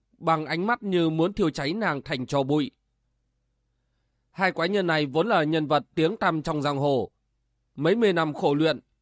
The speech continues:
không những công lực đã đoạt đến cảnh giới đăng phong tạo cực, mà định lực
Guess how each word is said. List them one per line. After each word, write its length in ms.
không 260
những 200
công 180
lực 240
đã 220
đoạt 260
đến 200
cảnh 240
giới 380
đăng 240
phong 240
tạo 160
cực, 240
mà 320
định 240
lực 180